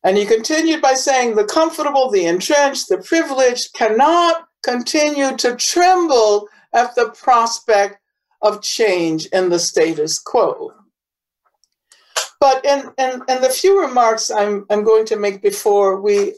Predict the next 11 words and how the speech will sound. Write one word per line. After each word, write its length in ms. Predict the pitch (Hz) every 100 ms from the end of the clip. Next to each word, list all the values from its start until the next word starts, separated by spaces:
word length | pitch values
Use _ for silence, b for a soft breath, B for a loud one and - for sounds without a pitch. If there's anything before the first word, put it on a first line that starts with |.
| -
enter 300 | 208 214 220
into, 720 | 214 214 214 - 214 196 190 -
uh, 140 | 180
the 140 | 180 208
conversation, 840 | 247 240 262 - 370 381 - 247
I 100 | 247
want 160 | 285 294
to 60 |
say 240 | 294 269 269
that 200 | 247 226
it's, 240 | 220